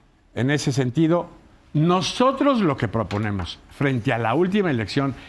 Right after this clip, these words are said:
en donde si el presidente decide partidizar el nombramiento, lo hace mandando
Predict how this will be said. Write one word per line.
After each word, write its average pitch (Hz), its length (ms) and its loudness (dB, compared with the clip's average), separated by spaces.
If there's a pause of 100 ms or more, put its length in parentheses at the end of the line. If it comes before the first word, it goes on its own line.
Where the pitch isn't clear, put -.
(120)
en 131 220 0
donde 135 260 0
si 139 200 0
el 131 100 0
presidente 143 760 0
decide 196 680 0
partidizar 120 800 -2
el 117 140 -2
nombramiento, 98 600 -4 (440)
lo 139 240 2
hace 180 220 0
mandando 123 500 -2